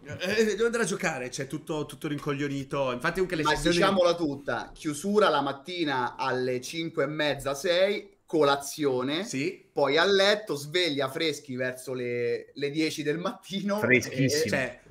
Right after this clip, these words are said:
Speaker 2: e
Speaker 1: infatti,
Speaker 2: poi si tornava a giocare,
Speaker 1: e, cioè,
Speaker 2: cioè.
Speaker 1: i veri campioni alla Fabcon, adesso, adesso spieghiamo come funziona la Fabcon, però vi dico veramente che se siete dei veri giocatori di ruolo,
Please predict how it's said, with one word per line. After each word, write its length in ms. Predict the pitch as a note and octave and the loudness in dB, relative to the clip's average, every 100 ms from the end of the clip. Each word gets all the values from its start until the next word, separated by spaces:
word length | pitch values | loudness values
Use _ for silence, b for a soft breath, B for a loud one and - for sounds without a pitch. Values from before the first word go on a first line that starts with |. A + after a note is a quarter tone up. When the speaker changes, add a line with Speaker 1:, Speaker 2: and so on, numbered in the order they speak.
| - | 2
Speaker 2:
e 100 | E3+ | 4
Speaker 1:
infatti, 200 | G3+ C#4 | 6 6
Speaker 2:
poi 120 | F3+ | 6
si 80 | D#3+ | 6
tornava 360 | C#3+ C#3 B2+ C3 | 0 -2 -2 -2
a 40 | |
giocare, 460 | C3 C3+ D#3 C3+ B2 | -4 -2 0 0 0
Speaker 1:
e, 40 | |
cioè, 120 | A#2 | -2
Speaker 2:
cioè. 120 | C#3 | 0
Speaker 1:
i 40 | F3 | 0
veri 260 | E3+ A#3 | 2 0
campioni 640 | A3 F3 D3+ D#3+ C#3 G#2+ G#2+ | 0 -4 -4 -2 -2 -2 -6
alla 140 | A#2+ | -8
Fabcon, 420 | - G#2+ - D#3 | -8 -10 -6 -2
adesso, 340 | D3 C#3+ - A2+ | -2 -2 -4 -6
adesso 360 | C3 D3+ E3+ D3 | -6 -6 -6 -8
spieghiamo 340 | - C3 B2+ | -6 -4 -4
come 160 | C3 C3 | -4 -8
funziona 300 | A#2 B2 A#2+ | -8 -8 -8
la 60 | A#2 | -8
Fabcon, 360 | G#2+ G2+ C#3 | -12 -10 -10
però 140 | D#3 D#3 | -8 -8
vi 80 | |
dico 180 | D3 D3+ | -8 -6
veramente 400 | E3 D#3 D3 A2+ | -6 -4 -6 -8
che 140 | A#2 A#2 | -10 -10
se 160 | C#3 | -10
siete 300 | C3+ E3+ F#3 | -6 -6 -4
dei 120 | D3 | -6
veri 560 | B2 C#3+ E3+ E3+ D3 - | -4 -2 -2 -2 -4 -10
giocatori 460 | B2+ B2+ B2 C3+ B2 | -14 -14 -10 -10 -8
di 80 | A#2+ | -6
ruolo, 560 | B2 A#2 - G#2 C3+ | -4 -6 -8 -14 -14